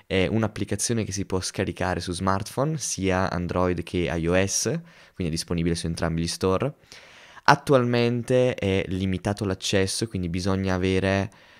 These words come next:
ehm, bisogna avere un, un codice per poter entrare, codice che viene dato ogni giorno su Discord se riuscite ad accaparrarvelo, e nel momento in cui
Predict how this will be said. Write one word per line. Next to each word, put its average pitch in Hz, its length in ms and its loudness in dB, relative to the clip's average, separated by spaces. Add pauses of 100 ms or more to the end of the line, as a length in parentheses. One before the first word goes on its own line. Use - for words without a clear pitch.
(140)
ehm, 80 340 -4 (800)
bisogna 98 420 2
avere 95 420 2
un, 90 200 -4
un 85 560 -2
codice 90 480 2
per 82 140 -2
poter 95 260 -4
entrare, 107 400 0
codice 90 360 -4
che 98 80 0
viene 90 240 -2
dato 85 280 0
ogni 90 220 -2
giorno 90 320 0
su 87 160 -4
Discord 92 540 0
se - 160 -4
riuscite 85 300 -4
ad 78 60 -2
accaparrarvelo, 90 920 -2 (640)
e 151 200 4
nel 104 200 0
momento 120 400 0
in 110 100 -2
cui 101 420 -2